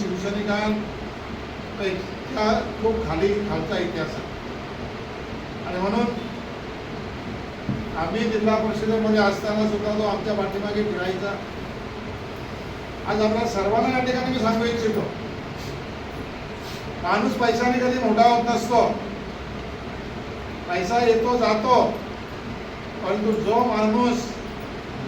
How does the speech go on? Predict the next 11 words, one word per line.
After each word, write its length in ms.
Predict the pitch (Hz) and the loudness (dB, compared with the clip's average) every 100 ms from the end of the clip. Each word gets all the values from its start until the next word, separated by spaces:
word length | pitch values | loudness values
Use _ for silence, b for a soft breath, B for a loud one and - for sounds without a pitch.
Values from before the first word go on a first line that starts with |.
| - | -2
पक्षाची 480 | 185 180 226 240 247 | -2 0 2 2 4
बेईमानी 400 | 233 226 233 233 | 4 4 4 0
करतो 420 | 220 214 220 247 247 | 2 2 2 2 2
त्याचा 380 | 208 202 226 233 | 4 4 4 4
अंत 260 | 208 202 226 | 4 2 2
लवकर 340 | 208 202 214 226 | 6 6 6 6
होत 160 | 208 214 | 6 2
असतो, 180 | 208 214 190 | 2 2 2
तो 60 | - | 4
अंत. 280 | 247 - 240 254 247 - - - - 226 196 196 196 - - - - - - - 147 - - - - - - - - - - | 2 2 2 2 2 2 2 4 4 6 6 6 6 4 4 4 4 6 6 8 6 4 2 2 2 2 2 0 0 0 -2
म्हणून 360 | 196 196 220 254 | 0 2 2 2